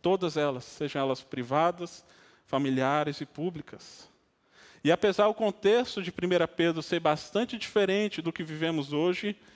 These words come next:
ela também é escrita num con-, num contexto extremamente plural e com pouco espaço para a fé cristã. E mesmo assim, primeira Pedro escreve para uma comunidade,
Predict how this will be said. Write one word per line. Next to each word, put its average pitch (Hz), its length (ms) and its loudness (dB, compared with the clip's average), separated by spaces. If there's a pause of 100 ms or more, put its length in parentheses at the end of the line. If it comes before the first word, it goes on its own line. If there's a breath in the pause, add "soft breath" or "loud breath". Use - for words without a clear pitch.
(280 loud breath)
ela 170 280 4
também 185 300 0
é 208 100 2
escrita 185 500 -2
num 180 80 -2
con-, 160 200 -4 (220)
num 160 140 -2
contexto 156 600 -2
extremamente 202 800 -2
plural 185 640 0 (560 soft breath)
e 151 80 2
com 175 200 -2
pouco 196 440 0
espaço 156 560 -2
para 147 180 0
a - 40 -4
fé 143 200 -4
cristã. 123 600 -6 (1040 soft breath)
E 151 120 2
mesmo 196 360 2
assim, 185 320 -2
primeira 175 400 0
Pedro 165 640 0
escreve 160 560 0
para 160 220 0
uma 160 140 -2
comunidade, 160 920 0